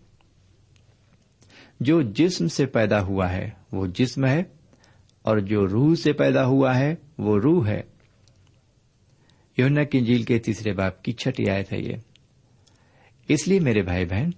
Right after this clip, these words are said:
ہمیں نئے سرے سے روح میں پیدا ہونا ہے، کیونکہ ہماری پرانی خصلت آج بھی احتجاج کا جھنڈا لیے ہوئے بہشت کے پھاٹک پر اس دن سے کھڑی ہوئی ہے،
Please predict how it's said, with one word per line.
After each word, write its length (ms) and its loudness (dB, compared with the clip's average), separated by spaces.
ہمیں 220 0
نئے 380 2
سرے 320 2
سے 300 0
روح 200 -2
میں 160 2
پیدا 340 -2
ہونا 320 -4
ہے، 120 -6
کیونکہ 240 2
ہماری 400 4
پرانی 540 2
خصلت 500 -2
آج 320 0
بھی 240 0
احتجاج 640 -2
کا 140 -6
جھنڈا 340 -4
لیے 260 2
ہوئے 320 4
بہشت 520 -2
کے 120 0
پھاٹک 640 -4
پر 200 0
اس 240 0
دن 140 -2
سے 200 -6
کھڑی 360 0
ہوئی 240 4
ہے، 180 4